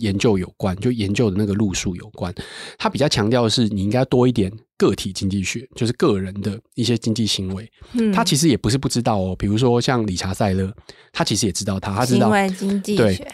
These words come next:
Speaker 1: 就他知道理查塞勒那时候被芝加哥学派、芝加哥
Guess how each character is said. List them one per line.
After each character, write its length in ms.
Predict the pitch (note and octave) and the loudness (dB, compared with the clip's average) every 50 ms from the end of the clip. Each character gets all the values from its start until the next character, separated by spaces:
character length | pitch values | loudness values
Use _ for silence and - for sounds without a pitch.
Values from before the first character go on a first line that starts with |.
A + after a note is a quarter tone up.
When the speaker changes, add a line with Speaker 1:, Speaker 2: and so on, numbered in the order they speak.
| - - | -4 0
Speaker 1:
就 100 | - E3 | 2 2
他 80 | E3 | 2
知 140 | F#3 - F3 | 4 4 4
道 180 | D#3+ E3 D#3 B2+ | 4 4 4 4
理 80 | G2 | 2
查 160 | F#2 G#2 G2 G2 | 2 0 0 2
塞 160 | - A2+ G#2+ | 2 2 2
勒 180 | G#2+ A2 G#2 G2 | 4 2 2 2
那 100 | A2+ A#2 | 2 2
时 80 | A2 B2 | 2 2
候 60 | A2 | 2
被 180 | G#2 A#2 G#2+ G2 | 2 2 2 2
芝 100 | - G#2+ | 2 2
加 140 | G2+ G2+ | 2 2
哥 160 | G2 G#2 G2 F#2+ | 0 0 -2 -2
学 140 | - F2+ | -2 -2
派、 200 | F2 G#2 G2+ F2+ F2+ G#2 - - _ _ | -2 -2 -4 -4 -6 -8 -14 -20 _ _
芝 100 | - - | -2 0
加 120 | B2 A#2 A2 | 0 2 2
哥 200 | A2+ A2+ A#2 | 2 2 2